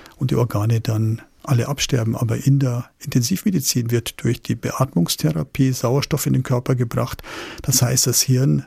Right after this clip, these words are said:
stirbt dann ab, aber die anderen Organe, Herz, Kreislauf, können autonom weiterarbeiten. Und das ist eben genau diese, ja, manchmal schwer zu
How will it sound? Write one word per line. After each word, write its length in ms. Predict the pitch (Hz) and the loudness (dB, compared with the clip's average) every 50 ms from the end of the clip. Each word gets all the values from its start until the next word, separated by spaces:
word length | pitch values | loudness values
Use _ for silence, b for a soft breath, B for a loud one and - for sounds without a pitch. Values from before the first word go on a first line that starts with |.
| - _ _ | -8 _ _
stirbt 560 | - - - 139 127 123 - _ - - - _ _ _ _ | -14 -2 0 2 2 2 0 _ -16 -20 -20 _ _ _ _
dann 220 | - 127 120 117 113 | 0 2 2 2 2
ab, 300 | - 151 165 - - - | 0 -2 -4 -4 -6 -6
aber 160 | - - 120 | -4 -4 -4
die 120 | - - - | -2 -4 -2
anderen 260 | 127 127 139 156 151 | 2 2 4 4 4
Organe, 560 | 151 147 135 - 127 117 120 123 120 117 127 - - - | 2 0 0 0 0 0 2 2 2 0 -2 -4 -8 -6
Herz, 360 | - - 139 135 - - - | -4 -2 -2 0 -2 -2 -2
Kreislauf, 680 | - - 113 107 113 131 - - - - - - - | 0 0 0 0 0 0 0 -2 -2 -2 -4 -6 -4
können 400 | - - 131 127 135 131 135 139 | 0 2 4 4 4 4 2 0
autonom 680 | - - - 135 131 - 135 123 120 117 123 120 120 - | 0 -2 -2 0 2 2 2 2 2 2 0 0 0 -2
weiterarbeiten. 1080 | - 143 127 113 110 123 127 - 160 156 156 160 156 156 147 143 143 - - 147 143 B B B B B B B B B B B | -2 -2 0 0 0 -2 -2 -2 0 0 2 2 2 2 2 2 0 0 0 -2 -2 B B B B B B B B B B B
Und 240 | - - 127 - - | -2 -2 0 0 0
das 160 | 117 107 - | 0 0 0
ist 120 | 156 - - | 0 0 0
eben 180 | 151 139 143 | 2 2 2
genau 360 | 131 127 127 123 120 113 127 135 | 4 4 2 2 2 2 2 2
diese, 460 | 135 131 123 131 127 127 123 120 - B B B B B B B B B B B - - | 2 2 2 2 2 2 0 0 -4 B B B B B B B B B B B -20 -18
ja, 360 | - - 113 113 117 117 120 113 - - _ _ - - - | -4 -2 0 2 2 2 0 -2 -4 -12 _ _ -20 -8 -2
manchmal 380 | - 117 127 131 - 143 127 | 0 0 0 2 2 2 2
schwer 420 | 123 - - 135 123 123 131 143 - | 2 0 0 2 2 2 2 2 0
zu 380 | - - 139 127 120 117 127 | 0 2 2 2 0 0 -4